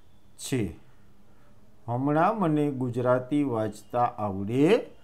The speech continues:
છે. પહેલા મને કશું પણ વાંચતા આવડતું ન હતું.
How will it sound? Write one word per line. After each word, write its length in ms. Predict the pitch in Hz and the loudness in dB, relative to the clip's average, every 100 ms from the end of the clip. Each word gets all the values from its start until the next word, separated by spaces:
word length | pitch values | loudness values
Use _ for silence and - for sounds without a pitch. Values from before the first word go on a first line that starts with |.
| - - - - - - | -20 -20 -20 -20 -20 -18
છે. 360 | - 135 101 104 - - | -6 -4 -4 -6 -18 -6
પહેલા 560 | 143 139 160 196 208 208 | 0 2 4 4 4 4
મને 680 | 180 147 135 131 139 190 233 - - - - - - - - - - - - - - - - - - | 4 2 0 0 -2 -4 -8 -18 -20 -20 -20 -20 -20 -20 -20 -20 -20 -20 -20 -20 -20 -20 -20 -20 6
કશું 380 | 190 196 254 | 6 6 -2
પણ 320 | 240 185 180 175 | 0 0 2 2
વાંચતા 640 | 160 143 143 - - 143 | 6 6 6 -2 4 4
આવડતું 1040 | - 117 120 123 117 - 127 160 254 - - - - - | 6 2 2 0 -4 -2 2 4 4 0 -20 -20 -20 -6
ન 140 | 175 | 4
હતું. 560 | 214 151 123 - 92 92 | 6 6 4 -2 -12 -12